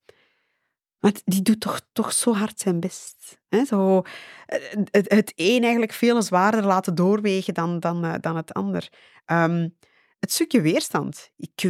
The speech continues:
weet het, hè. Ik weet dat die dan toch weer, eh, f-, eh, met andere redenen gaan afkomen en, en dat niet gaan aannemen zoals het is.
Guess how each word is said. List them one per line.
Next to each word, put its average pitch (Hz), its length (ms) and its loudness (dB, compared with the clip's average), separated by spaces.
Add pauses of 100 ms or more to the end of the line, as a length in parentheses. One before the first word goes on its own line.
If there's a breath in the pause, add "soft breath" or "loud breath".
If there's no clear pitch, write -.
(120)
weet 269 280 0
het, 151 120 -2
hè. 190 60 0
Ik 294 200 -2
weet - 140 -2
dat 240 140 -4
die 233 120 2
dan 190 220 2
toch - 280 -2
weer, 214 400 0 (360 loud breath)
eh, 180 520 0
f-, - 420 -14
eh, - 100 -6 (140)
met 202 220 4
andere 226 280 0
redenen 233 420 0
gaan 247 120 -2
afkomen 254 800 0
en, 196 260 0 (260 loud breath)
en 185 120 -2
dat 202 120 4
niet 277 140 2
gaan 262 160 -2
aannemen 240 420 0
zoals 196 240 0
het 175 220 -6
is. 269 300 -2